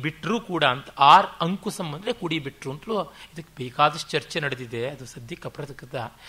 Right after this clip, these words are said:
ನಾನು ಬನವಾಸಿಯನ್ನ ನೆನೀತೀನಿ ಅಂತ. ಇಲ್ಲಿ ಅವನು ಉಲ್ಲೇಖಾಲಂಕಾರ ಅಂತ ಒಂದಿದೆ.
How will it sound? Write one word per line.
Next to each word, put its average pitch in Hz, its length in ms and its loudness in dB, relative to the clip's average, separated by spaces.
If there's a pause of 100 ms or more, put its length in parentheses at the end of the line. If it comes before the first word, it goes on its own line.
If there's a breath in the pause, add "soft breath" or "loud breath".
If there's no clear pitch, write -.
(160 loud breath)
ನಾನು 190 200 2
ಬನವಾಸಿಯನ್ನ 156 600 -2
ನೆನೀತೀನಿ 127 560 -8
ಅಂತ. 110 140 -14 (1160 loud breath)
ಇಲ್ಲಿ 214 520 2 (560)
ಅವನು 170 160 -4
ಉಲ್ಲೇಖಾಲಂಕಾರ 165 920 2
ಅಂತ 120 220 -6
ಒಂದಿದೆ. 120 340 -14